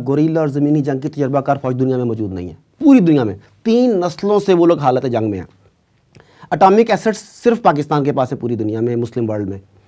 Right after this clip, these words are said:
اکنامک پالیسی دیکھیں تو ملیشیا ہی واحد مسلم کنٹری ہے جس نے اپنی گروتھ کر کے دکھا دی ہے۔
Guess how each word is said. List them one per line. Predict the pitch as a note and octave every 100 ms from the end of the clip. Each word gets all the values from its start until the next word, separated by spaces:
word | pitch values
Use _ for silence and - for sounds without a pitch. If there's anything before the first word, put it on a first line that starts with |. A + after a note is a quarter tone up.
| _ _ _ _ _
اکنامک | C#3+ D3 F#3+ G#3+ A3+
پالیسی | G#3+ G3+ G#3
دیکھیں | F#3+ F#3+ F#3
تو | F3
ملیشیا | D#3+ D#3+ D#3+ G3
ہی | F#3
واحد | D#3 D#3+
مسلم | D#3+ D#3+ D3+ E3
کنٹری | E3 C#3+ D3+ D#3
ہے | D3
جس | C3+ D3+
نے |
اپنی | C#3+ C#3+ C3
گروتھ | B2+ -
کر | A#2
کے | B2
دکھا | A#2 G2+ F#2
دی |
ہے۔ | G2+